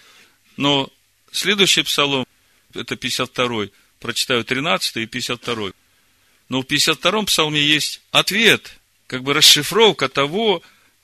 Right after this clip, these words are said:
о чем коротко сказано в тринадцатом псалме. А по сути и тринадцатый, и пятьдесят второй псалмы, они как раз и говорят о существовании вот этого народа,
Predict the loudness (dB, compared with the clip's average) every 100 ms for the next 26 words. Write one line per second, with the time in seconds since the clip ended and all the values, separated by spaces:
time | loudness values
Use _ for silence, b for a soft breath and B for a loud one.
0 | _ -2 0 -2 -2 2 2 2 -2 -6
1 | -2 -4 -4 -6 -4 -2 0 -2 -2 -10
2 | -12 -14 -16 -20 _ _ _ _ _ _
3 | _ _ _ _ _ _ _ _ _ _
4 | _ _ _ -2 2 6 6 6 4 0
5 | -2 0 2 4 2 2 -2 -2 -2 -2
6 | -2 -2 0 -2 _ _ 4 4 4 4
7 | 4 4 4 6 6 6 6 8 10 10
8 | 8 6 -2 _ _ _ _ b b b
9 | b b 0 4 6 6 6 6 6 8
10 | 10 8 6 0 -4 -12 _ 2 6 6
11 | 4 4 4 4 4 2 0 -2